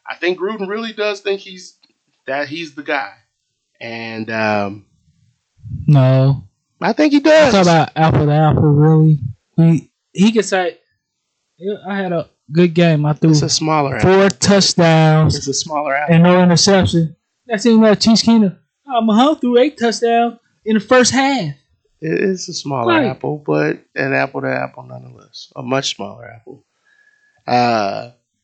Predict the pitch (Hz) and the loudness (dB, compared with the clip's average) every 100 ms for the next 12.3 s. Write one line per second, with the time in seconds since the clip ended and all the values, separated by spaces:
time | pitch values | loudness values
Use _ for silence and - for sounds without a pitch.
0 | _ - 127 139 170 160 151 147 143 135 | _ -8 -4 -2 0 2 0 0 -2 0
1 | 135 131 123 113 120 117 120 113 104 101 | -2 0 -4 -2 -2 0 0 -2 -2 -6
2 | - _ _ _ _ _ - 117 113 113 | -10 _ _ _ _ _ -10 -8 -6 -4
3 | 110 110 113 - 113 - 123 113 - 107 | -2 -2 -4 -8 -8 -2 0 0 -4 -10
4 | 104 - 107 104 - - 104 104 - _ | -8 -6 -6 -8 -12 -12 -10 -12 -14 _
5 | _ _ _ - 117 117 120 123 117 120 | _ _ _ -6 -2 -2 -2 -2 -2 -2
6 | 117 117 113 123 139 143 120 107 110 _ | -4 -6 -6 -2 2 2 0 -4 -12 _
7 | - - 113 113 156 160 151 160 160 135 | -12 -8 -8 -4 0 0 0 0 0 -2
8 | 113 110 110 - _ _ _ 117 113 131 | -4 -6 -10 -16 _ _ _ -18 -14 -8
9 | 127 120 120 151 165 160 160 156 151 _ | -4 -4 -2 -4 -4 -4 -4 -4 -8 _
10 | - 117 107 120 127 - 156 156 131 120 | -8 -2 -2 0 -2 0 -2 0 0 2
11 | 120 127 _ _ _ _ - 135 170 160 | 2 -2 _ _ _ _ -6 -2 0 0
12 | 135 127 | 0 -2